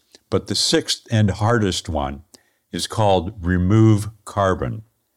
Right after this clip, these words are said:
And there's ten gigatons of carbon emissions that are gonna remain after those first five objectives are achieved. And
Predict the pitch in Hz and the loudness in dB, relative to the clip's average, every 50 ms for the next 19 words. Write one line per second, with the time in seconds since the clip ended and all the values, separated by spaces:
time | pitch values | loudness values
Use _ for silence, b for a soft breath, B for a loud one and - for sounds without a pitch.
0 | _ _ _ - 98 92 117 110 104 - - - - 123 127 139 135 127 123 110 | _ _ _ -2 0 2 4 4 2 2 0 -2 -2 0 2 2 2 0 0 0
1 | 90 - 120 107 107 98 - - 87 76 69 69 71 73 - - - b b b | 0 0 2 2 0 -2 -2 -4 -4 -4 -4 -6 -8 -10 -12 -14 -16 b b b
2 | b b b b b - - - - 120 117 120 113 117 98 95 95 104 110 107 | b b b b b -8 -8 -4 -2 0 0 2 2 2 2 4 4 4 2 2
3 | - 98 85 87 82 90 85 80 95 95 82 95 92 87 90 87 90 87 90 98 | 0 0 -2 -2 0 0 0 0 0 0 2 2 2 2 2 2 4 4 4 4
4 | 107 113 101 87 76 78 87 95 90 - - 95 87 80 85 82 82 80 - - | 4 4 4 2 0 0 0 0 -2 -2 -2 -2 -2 0 0 -2 -2 -4 -6 -4
5 | - 101 90 87 - - - - - 87 90 87 85 82 82 78 - _ 98 82 | -2 -2 -2 -2 -4 -10 -6 -2 0 2 2 2 2 0 0 -4 -6 _ -6 -6
6 | 73 76 87 98 98 101 - 87 76 78 82 80 78 76 71 - - - 107 98 | -2 0 0 0 2 0 -2 -4 -4 -2 -4 -4 -4 -4 -6 -8 -6 -4 -2 -2
7 | 76 71 69 - - _ _ _ _ _ _ _ _ _ _ _ _ _ - 104 | -2 -4 -6 -10 -12 _ _ _ _ _ _ _ _ _ _ _ _ _ -2 -2
8 | 104 101 | 0 0